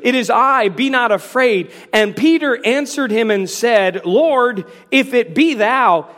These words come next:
bid me come unto thee on the water." Peter is a fascinating guy to me. I mean that. His first reaction after flipping out that he thinks a ghost is on the water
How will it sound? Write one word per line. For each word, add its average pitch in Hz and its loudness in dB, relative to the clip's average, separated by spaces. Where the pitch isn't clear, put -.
bid 339 0
me 269 -2
come 254 -4
unto 214 0
thee 190 -6
on 175 -4
the 160 0
water." 143 -6
Peter 339 0
is 240 -6
a 156 -4
fascinating 156 -10
guy 110 -12
to 87 -20
me. 80 -20
I 220 0
mean 254 -2
that. - -16
His 269 -2
first 320 -4
reaction 190 -6
after 220 -4
flipping 208 -4
out 147 -2
that 160 -4
he 151 -8
thinks 175 -6
a 160 -2
ghost 196 -4
is 135 -8
on 135 -6
the 117 -8
water 113 -8